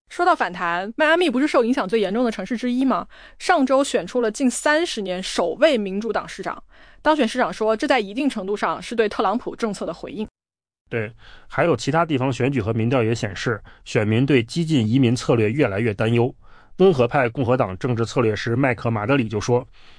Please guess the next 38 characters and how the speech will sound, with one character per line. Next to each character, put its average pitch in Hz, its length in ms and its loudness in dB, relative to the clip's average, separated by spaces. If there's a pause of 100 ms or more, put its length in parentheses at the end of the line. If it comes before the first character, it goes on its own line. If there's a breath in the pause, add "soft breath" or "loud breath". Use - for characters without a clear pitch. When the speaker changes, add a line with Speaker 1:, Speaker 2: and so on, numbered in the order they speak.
(140 soft breath)
Speaker 2:
人 127 120 2
们 165 80 4
开 170 160 0
始 131 140 -2
不 180 160 -4
把 110 160 0
这 113 100 -6
单 151 180 0
纯 120 160 -2
看 139 160 -2
作 120 120 4
移 107 160 0
民 139 160 4
问 156 120 2
题， 120 240 -6 (280 soft breath)
更 151 180 4
多 165 140 6
视 147 180 0
为 117 140 4
侵 170 200 0
犯 156 140 2
权 104 260 -6
利、 139 200 0 (220 soft breath)
违 147 180 2
反 110 180 0
正 135 160 0
当 156 140 2
程 113 200 -4
序， 139 240 0 (200 soft breath)
还 - 140 -4
有 139 100 4
违 113 200 0
宪 113 280 0
军 165 200 2
事 139 120 0
化 117 160 2
社 110 180 -2
区。 123 240 -6